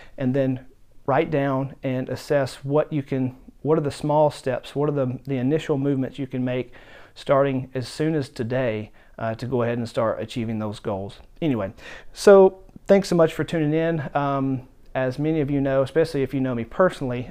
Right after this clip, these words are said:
I am a rambler, so I apologize for kinda going all over the board, but I definitely wanted to go ahead and get this, get this idea out to you 'cause it's very strong. Um, it's a very strong opinion of mine to just start moving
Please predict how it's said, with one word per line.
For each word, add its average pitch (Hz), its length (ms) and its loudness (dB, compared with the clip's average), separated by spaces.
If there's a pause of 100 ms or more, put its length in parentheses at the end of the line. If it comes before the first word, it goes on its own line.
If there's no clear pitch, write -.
I 127 120 -4
am 135 140 -2
a 117 40 -2
rambler, 151 400 0
so - 140 -2
I 123 80 2
apologize 131 480 2
for 143 100 -6
kinda 135 240 0
going 147 240 6
all 139 120 6
over 131 160 6
the 127 80 2
board, 165 300 12 (640)
but 139 120 6
I 147 40 6
definitely 156 340 4
wanted 135 180 0
to 135 40 -6
go 143 80 2
ahead 139 160 0
and 135 100 -2
get 131 160 -4
this, 131 260 -6 (540)
get 156 140 2
this 147 180 0
idea 135 420 2
out 131 240 0
to - 120 -6
you 127 180 2
'cause 120 180 -8
it's 120 140 -12
very 165 320 4
strong. 123 640 -4
Um, 117 420 -4
it's - 120 -10
a 131 40 -8
very 143 160 0
strong 131 220 -4
opinion 123 340 -4
of 117 100 -4
mine 120 300 -4
to 120 140 -10
just 127 180 -6
start 117 280 -2
moving 113 420 -6